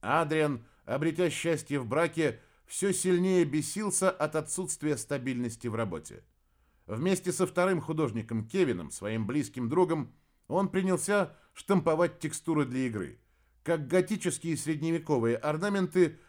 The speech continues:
так и ацтекские узоры для тех уровней, куда игрок попадал после перемещения во времени. Кевин также учился создавать трёхмерных персонажей.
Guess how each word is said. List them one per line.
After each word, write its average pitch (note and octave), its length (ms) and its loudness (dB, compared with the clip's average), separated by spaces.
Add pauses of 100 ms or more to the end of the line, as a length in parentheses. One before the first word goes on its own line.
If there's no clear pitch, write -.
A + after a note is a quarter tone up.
(180)
так C3 240 -2
и - 20 0
ацтекские B2+ 680 -2
узоры D3 560 2 (160)
для F3 180 0
тех - 340 0
уровней, A#2+ 540 -2 (180)
куда E3 360 2
игрок F3 260 -2
попадал D3+ 420 0
после C#3+ 380 -4
перемещения C#3 920 -4
во D3 160 -2
времени. D#2+ 480 -6 (720)
Кевин D3 400 0
также C3 340 0
учился E3 680 0 (240)
создавать E3+ 600 2
трёхмерных C3 600 -2
персонажей. C#3 720 -2